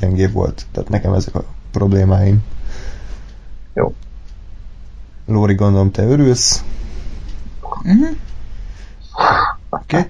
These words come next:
Speaker 1: A legjobb eredeti forgatókönyvnél már érdekesebbek sokkal jelöltek. Birdman, Éjjeli félek, Foxcatcher, Grand Budapest Hotel, Sráckor.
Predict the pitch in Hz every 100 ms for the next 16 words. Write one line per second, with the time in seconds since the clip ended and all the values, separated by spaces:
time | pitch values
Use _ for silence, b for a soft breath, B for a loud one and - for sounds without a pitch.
0 | B B 120 143 127 127 127 110 110 110
1 | 120 113 110 113 110 113 107 107 107 104
2 | 104 110 104 104 104 - 101 101 - -
3 | - 101 101 101 120 117 101 98 131 139
4 | 123 113 104 110 117 110 - 104 98 -
5 | 135 - - 110 - 101 98 117 110 104
6 | 107 104 98 101 92 - 95 90 - -
7 | - -